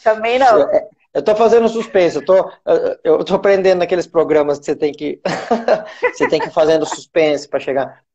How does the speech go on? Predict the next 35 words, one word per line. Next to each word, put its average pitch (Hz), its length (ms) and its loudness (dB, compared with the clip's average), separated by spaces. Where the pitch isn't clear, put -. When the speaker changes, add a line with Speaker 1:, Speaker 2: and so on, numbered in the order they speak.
Speaker 2:
Ou 156 120 2
seja, 139 360 2
daí, 160 440 2
beleza, 185 360 2
passaram 156 460 2
aquelas 156 280 0
questões, 151 400 -2
mas 185 140 -2
vieram 190 320 4
outras, 160 420 0
né? 135 220 -8
Que 135 80 -10
daí 127 200 2
não 147 160 0
Speaker 1:
Vieram 233 140 6
Speaker 2:
nasceu 254 320 6
nem 147 120 4
com, 160 120 -6
Speaker 1:
outras. 180 120 -6
Speaker 2:
não 170 140 -2
nasceu 165 280 2
com 170 120 0
trinta 175 240 -2
e 247 40 4
oito, 240 100 2
não 185 60 -2
nasceu 151 220 -2
com 147 120 -6
trinta 160 220 -6
e 170 40 0
nove, 185 240 0
não 175 220 -8
nasceu 165 220 -8
com 156 100 -8
quarenta, 170 520 2